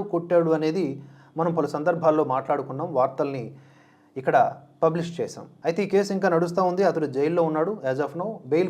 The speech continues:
కోసం తిప్పలు పడతా ఉన్నాడు, ఎక్కడికక్కడ రిజెక్ట్ అవుతూ ఉంది ఆయన యొక్క పిటిషన్స్ అన్నీ కూడా. ఇప్పుడు సుప్రీంకోర్టు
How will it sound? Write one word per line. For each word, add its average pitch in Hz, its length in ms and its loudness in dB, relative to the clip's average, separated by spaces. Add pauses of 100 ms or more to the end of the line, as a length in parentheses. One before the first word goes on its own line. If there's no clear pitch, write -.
కోసం 156 220 -4 (200)
తిప్పలు - 260 0
పడతా 139 300 -4
ఉన్నాడు, 107 200 -10 (220)
ఎక్కడికక్కడ 165 400 2 (300)
రిజెక్ట్ 156 340 0
అవుతూ 151 200 0 (100)
ఉంది 110 140 -10 (280)
ఆయన 131 160 -4
యొక్క 135 120 -8 (100)
పిటిషన్స్ 139 420 -10
అన్నీ 104 220 -14
కూడా. - 120 -18 (640)
ఇప్పుడు 175 220 2 (200)
సుప్రీంకోర్టు 208 500 2